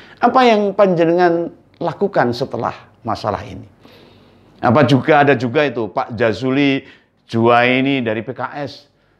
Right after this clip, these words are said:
Mas Haris Pertama, eh, dari K N P I, Pak Sudarnoto, Ketua Hubungan Luar Negeri dan Kerjasama Internasional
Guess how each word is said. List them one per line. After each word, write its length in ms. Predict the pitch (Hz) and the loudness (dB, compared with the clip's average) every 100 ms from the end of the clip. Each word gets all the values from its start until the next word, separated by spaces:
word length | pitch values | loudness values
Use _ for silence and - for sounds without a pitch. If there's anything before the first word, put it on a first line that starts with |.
| _ | _
Mas 240 | 139 143 | 0 0
Haris 400 | - 107 117 135 | -2 0 2 2
Pertama, 800 | - 151 151 156 156 170 139 - _ _ _ | -2 -2 2 2 2 0 -2 -8 _ _ _
eh, 320 | - 92 95 85 | -20 -16 -12 0
dari 240 | 120 120 | 2 4
K 160 | 127 160 | 2 0
N 160 | 165 | 0
P 40 | 175 | 0
I, 220 | 175 196 147 - _ _ _ | 0 -2 -2 -6 _ _ _
Pak 160 | 170 160 | -6 -2
Sudarnoto, 880 | 226 156 135 143 170 170 220 185 165 | 0 2 4 4 2 2 2 2 0
Ketua 720 | 170 185 190 185 180 180 180 | -6 0 2 2 0 0 0
Hubungan 400 | 139 110 127 151 | -2 0 0 2
Luar 240 | 165 160 | 2 2
Negeri 400 | 160 - 190 147 - - - | 0 0 2 2 -2 -14 -2
dan 160 | 131 | 0
Kerjasama 640 | 127 131 135 143 143 147 147 | 2 2 2 2 2 2 2
Internasional 1040 | 151 147 147 143 143 160 139 143 143 143 | 0 2 2 2 2 2 4 4 2 0